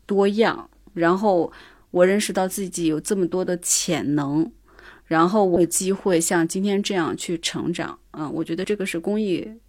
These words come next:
给我的吧。所以我倒觉得说，哎，年轻人如果有机会，其实应该去做公益，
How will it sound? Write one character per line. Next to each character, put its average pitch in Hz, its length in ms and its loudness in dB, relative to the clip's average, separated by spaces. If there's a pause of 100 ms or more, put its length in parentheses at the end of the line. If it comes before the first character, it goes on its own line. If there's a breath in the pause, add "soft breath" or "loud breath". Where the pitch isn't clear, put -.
给 156 160 0
我 180 140 0
的 104 120 -10
吧。 - 180 -6 (280 loud breath)
所 - 100 -2
以 240 40 4
我 208 200 4
倒 202 300 2
觉 160 200 -4
得 202 80 -2
说， 220 120 0
哎， 214 40 0
年 165 220 2
轻 240 180 0
人 190 100 4
如 160 120 4
果 175 80 0
有 123 100 -2
机 - 160 -6
会， 180 140 -4
其 170 140 -8
实 175 120 -4
应 196 200 -2
该 233 180 0
去 190 460 -4
做 165 120 0
公 160 240 0
益， 165 240 -2